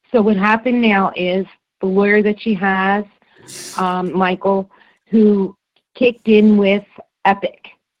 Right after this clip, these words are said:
Epic Investigations, I dropped the link in here for you guys to see who they are. It's a global investigation team.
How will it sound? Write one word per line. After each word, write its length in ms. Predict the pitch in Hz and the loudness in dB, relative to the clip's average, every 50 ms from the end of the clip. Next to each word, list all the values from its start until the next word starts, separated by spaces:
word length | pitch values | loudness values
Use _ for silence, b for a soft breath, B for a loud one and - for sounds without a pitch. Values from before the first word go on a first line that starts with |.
| _ _ _ 190 - - | _ _ _ -20 -8 -6
Epic 320 | 208 208 208 240 240 233 | -6 -2 0 -2 0 2
Investigations, 840 | 233 214 214 220 214 208 - 214 180 202 208 214 - - 240 226 - | 0 0 2 2 0 0 -2 0 0 2 0 0 -2 -2 -4 -4 -2
I 100 | 190 175 | -4 -8
dropped 320 | 170 - 190 190 185 - | -4 -2 -2 -2 -2 -4
the 60 | - 180 | -4 -4
link 280 | 185 190 196 208 202 | -2 -2 -2 -2 -2
in 160 | 208 214 208 | -2 0 0
here 140 | 214 220 202 202 | 0 0 0 -2
for 120 | _ 208 | _ -4
you 120 | 214 202 | -4 -2
guys 240 | 190 196 190 196 196 196 _ | -2 0 0 0 -2 -2 _
to 80 | 180 - _ | -18 -12 _
see 120 | 208 202 185 | -6 -4 -2
who 60 | 196 | -2
they 160 | 190 190 185 | 0 0 0
are. 280 | 185 185 180 156 156 160 | 2 0 0 0 -2 -8
It's 140 | 139 _ - | -16 _ -10
a 60 | 175 | -10
global 460 | 165 180 196 202 214 196 196 226 220 | -4 -2 0 2 2 2 2 2 2
investigation 760 | 208 196 196 196 196 _ 190 165 196 190 196 196 190 190 180 | 0 0 -2 -4 -4 _ -4 0 0 0 0 -2 -6 -6 -6
team. 380 | 175 - 170 170 139 - - | -8 -10 -10 -10 -10 -10 -14